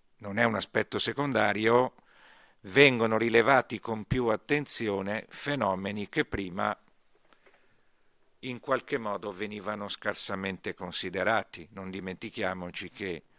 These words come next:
problemi come la dislessia vent'anni fa non erano nemmeno riconosciuti nella scuola italiana, venivano risolti a scappellotti e insulti,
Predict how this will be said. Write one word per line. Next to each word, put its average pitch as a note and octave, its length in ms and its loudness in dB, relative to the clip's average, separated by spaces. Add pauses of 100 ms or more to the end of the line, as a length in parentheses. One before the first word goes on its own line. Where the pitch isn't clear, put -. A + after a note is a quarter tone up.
problemi G#2 560 -4
come G#2 280 -6
la F#2 120 -4
dislessia G2+ 880 -4 (800)
vent'anni A#2 640 0
fa G2 320 2
non G#2+ 220 -4
erano A2+ 280 -2
nemmeno G#2+ 420 -4
riconosciuti A2 760 -6
nella F2+ 220 -4
scuola G2 280 -4
italiana, F#2 600 -4
venivano G2 520 -6
risolti F#2+ 800 -4 (500)
a G2+ 100 -4
scappellotti A2 1300 2 (520)
e F2+ 640 -8
insulti, G2 880 -4